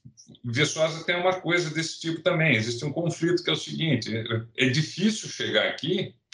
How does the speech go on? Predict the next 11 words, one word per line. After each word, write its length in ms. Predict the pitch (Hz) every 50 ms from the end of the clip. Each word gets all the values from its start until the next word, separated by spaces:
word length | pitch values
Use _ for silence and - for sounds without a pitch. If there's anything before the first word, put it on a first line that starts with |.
| - - _ _ _ _ _ _ _ _ _ _ _ _ _ _ _
é... 420 | - 110 113 117 113 110 107 107 107
mas 220 | 117 131 139 -
é 60 | 165
fácil 460 | 165 - - 143 143 165 165 - - 165
você 240 | 165 170 165 -
ficar, 600 | 156 - 180 165 - - 120 120 123 110 107 - _ _ _
né? 380 | 107 107 117 135 147 147 147 -
Então, 800 | 110 110 110 120 123 139 151 160 160 151 135 123 113 107 107 107
<laughs> 480 | 104 - - _ _ _ _ _ _ _
é, 60 | 107
é... 560 | 110 110 - 117 110 104 107 - 120 120 113